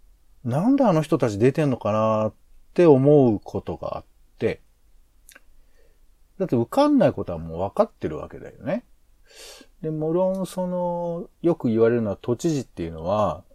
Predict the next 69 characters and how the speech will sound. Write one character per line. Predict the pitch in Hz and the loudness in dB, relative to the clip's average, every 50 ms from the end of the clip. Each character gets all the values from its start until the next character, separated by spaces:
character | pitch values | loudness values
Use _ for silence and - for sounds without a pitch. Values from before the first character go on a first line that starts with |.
| - - | -14 -12
も | 107 107 101 95 90 87 82 - - _ _ _ _ _ _ _ _ _ - - _ _ | -10 -8 -8 -8 -8 -10 -12 -14 -18 _ _ _ _ _ _ _ _ _ -20 -20 _ _
う、 | - | -16
そ | - - - 127 | -12 -6 -2 2
れ | 135 143 | 4 4
だ | 151 165 160 | 6 4 4
け | - 196 | 2 2
の | 180 147 110 98 90 | 2 2 2 2 0
お | 85 | 0
金 | - - 101 98 95 90 | -2 -2 -2 -2 -2 -2
で、 | 85 107 110 101 95 85 - _ - | 0 0 0 0 0 -4 -8 _ -16
こ | - - - | -14 -12 -8
こ | - - 143 | -4 -2 0
ま | 151 170 180 175 | 0 2 2 2
で | 175 160 127 107 92 82 82 - - | 4 4 4 4 2 -2 -4 -8 -8
ピ | - 113 113 117 | -4 0 4 6
ー | 123 123 | 8 8
ア | 120 | 8
ー | 107 | 6
ル | 95 - | 4 0
す | - - 95 | -6 -8 -10
る | 85 87 87 90 - - - | -8 -8 -8 -10 -12 -16 -18
こ | - - 95 - | -16 -14 -10 -8
と | - 95 | -6 -4
は | 87 82 78 78 - | -4 -4 -6 -8 -12
普 | - | -16
通 | - - - 117 120 | -14 -6 -2 0 0
で | 127 131 120 | 2 2 2
き | 120 143 | 2 0
な | 139 120 | 0 0
い | 95 | -2
か | - - 85 | -4 -8 -6
ら、 | 82 90 90 78 - - | -4 -4 -4 -4 -6 -10
ま | 80 85 - | -16 -18 -18
あ、 | - | -16
非 | - 90 90 | -16 -12 -8
常 | 107 123 131 | -6 -4 -4
に | 147 151 143 | -4 -4 -6
こ | - - 147 139 135 135 131 - - | -4 0 0 2 2 0 -2 -4 -10
う、 | _ | _
効 | - - 127 123 120 | -6 -2 0 0 0
果 | - 139 123 | 0 -2 -2
的 | - 139 123 - - 127 | -2 -2 -4 -4 -4 -2
な、 | 123 117 117 117 117 - _ _ - - - - - - - - - | -2 0 -2 -2 -4 -8 _ _ -20 -20 -18 -18 -18 -18 -20 -16 -12
え | - 104 101 98 95 | -10 -8 -8 -6 -6
ー、 | 95 | -4
露 | 101 104 98 | -4 -4 -4
出、 | - - 110 - - - 110 104 107 - - - - - _ | -2 -4 -4 -4 -4 -4 -2 -2 -2 -4 -6 -12 -20 -20 _
え | - 76 67 60 62 60 - | -14 -14 -12 -12 -12 -12 -12
ー、 | |
チ | - - 101 | -10 -8 -8
ャ | 98 | -8
ン | 95 | -8
ス | 85 - | -8 -8
で | 82 85 | -8 -6
あ | 80 76 | -6 -6
る | 80 80 | -8 -10
み | 80 | -12
た | - | -16
い | - | -18
な | - | -20
こ | - - | -20 -20
と | - - | -18 -16
を | |
言 | - - 82 85 | -14 -12 -12 -14
う | 82 | -14
人 | - - - 87 80 | -14 -14 -14 -14 -14
も | 76 73 67 | -14 -16 -18
い | |
て、 | - _ - - - - | -18 _ -16 -16 -16 -16